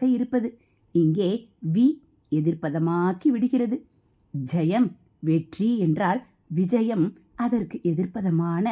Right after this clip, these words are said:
தோல்வியா என்றால் அப்படி இல்லையல்லவா? விசேஷமான, அதாவது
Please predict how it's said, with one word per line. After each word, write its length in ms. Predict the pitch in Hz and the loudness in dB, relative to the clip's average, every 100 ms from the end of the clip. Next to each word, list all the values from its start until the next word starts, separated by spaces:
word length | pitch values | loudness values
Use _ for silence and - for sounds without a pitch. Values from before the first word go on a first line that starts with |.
| 208 247 _ _ - | -2 -4 _ _ -2
தோல்வியா 560 | 165 165 175 180 190 226 254 | 2 2 2 2 2 0 0
என்றால் 400 | 151 165 170 247 - _ - | 0 0 0 -2 -6 _ -6
அப்படி 360 | 226 - 214 247 | -6 -4 -2 0
இல்லையல்லவா? 600 | 220 226 254 240 240 403 320 - _ _ _ - | 0 0 0 0 0 0 0 -6 _ _ _ -2
விசேஷமான, 840 | 160 - 170 165 - 156 185 494 392 - _ _ - | -2 0 -2 -2 -2 -2 -2 0 -2 -6 _ _ -6
அதாவது 460 | 170 156 170 180 | -2 -2 -2 -2